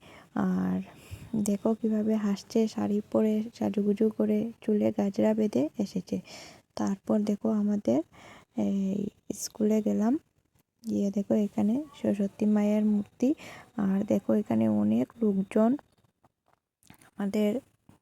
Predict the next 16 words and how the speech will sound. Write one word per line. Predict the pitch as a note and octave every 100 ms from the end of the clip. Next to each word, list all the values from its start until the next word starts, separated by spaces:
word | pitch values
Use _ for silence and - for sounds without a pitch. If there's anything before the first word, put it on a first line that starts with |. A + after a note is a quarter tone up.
| - A3
এইচএস | G#3 A3 - A3
স্কুল, | - - B3 D#4+ _ _ _ - - _ _ A3
অনেক | G#3+ A3+ -
লোকজন | G#3 - A3 A3 - A3
আসা | - A3
যাওয়া | A3 A3 G#3+ -
করে। | G#3+ A#3 - - - - - _ A3
আর | G3+ G3 G3 G#3+ - - -
এখানে | - G#3 G#3 G#3+
খাওয়া | G#3 G3 G3 G3+
দাওয়াও | G#3 A3 A3
হবে। | G#3 A3 C#4 _ - - - - _ _ _ _ _ _ _ _ _ _ -
দেখো | G#3 - A3+ G#3+
অনেক | G#3 G#3+ G#3+
লোকজন, | G3+ - A3 A#3 C4+ _ _ _ -
ওরা | G#3+